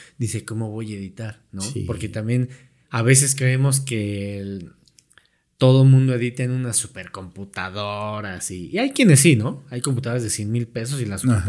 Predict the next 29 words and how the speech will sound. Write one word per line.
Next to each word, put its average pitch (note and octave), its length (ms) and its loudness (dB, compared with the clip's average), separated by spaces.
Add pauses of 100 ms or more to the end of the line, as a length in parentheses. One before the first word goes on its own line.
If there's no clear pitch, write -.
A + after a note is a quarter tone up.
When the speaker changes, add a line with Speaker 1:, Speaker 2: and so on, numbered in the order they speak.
Speaker 2:
Ajá. G2+ 60 -8
Speaker 1:
para G#2+ 140 -6
editar. C3+ 380 -4 (720)
Pero G#2+ 380 0 (280)
como G#2+ 380 -2
tú B2+ 140 0
dices C3 300 2
y G2+ 60 -8
tienes A2 320 -8
razón, A#2+ 460 -2 (220)
andas G#2+ 300 -4
de G#2 60 -8
aquí G#2 160 -12
para A#2+ 240 -6
allá, C3 520 -2
este, G2 720 -8
pues G2+ 120 -8
no A2 120 -2
vas G#2+ 180 -2
a - 60 -16
cargar F#2+ 320 -10
una F2+ 200 -12
laptop. G#2+ 380 -14 (360)
Speaker 2:
Pues F2+ 160 -4
Speaker 1:
Qué A2+ 60 0
Speaker 2:
sí. G#2 120 -10
Speaker 1:
putiza. G#2 640 -6 (560)
Speaker 2:
Pues F#2+ 220 -6
sí. G2 240 -12